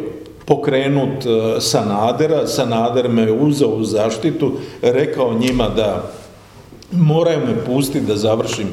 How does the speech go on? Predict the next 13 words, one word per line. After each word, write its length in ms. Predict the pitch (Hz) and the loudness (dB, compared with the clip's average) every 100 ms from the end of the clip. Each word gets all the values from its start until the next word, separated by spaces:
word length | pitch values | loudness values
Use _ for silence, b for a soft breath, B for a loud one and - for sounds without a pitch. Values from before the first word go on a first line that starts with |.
| B B B - | B B B -2
da 260 | 113 127 | 0 0
završim 560 | 127 131 127 - 104 101 | 0 -2 -2 -4 -4 -2
ediciju. 500 | 127 254 277 - 190 135 B B B B B - | 0 0 -2 0 -2 -2 B B B B B -2
<clears throat> 540 | 311 156 165 - - 156 | -2 -2 -8 -8 -4 0
Edicija 400 | 156 165 147 143 | 0 0 0 0
se 220 | - 127 123 | 0 -2 0
pojavila, 460 | 110 113 143 160 | 0 2 2 0
pojavila 440 | - 123 127 131 127 | 2 0 2 0 0
se 180 | 120 | 0
točno 300 | 160 151 131 | -2 0 0
onakva 440 | 120 117 123 160 139 | 2 2 2 0 0
kakva 320 | 110 123 113 | -2 0 0
je, 420 | 110 107 98 - | 0 0 -2 -4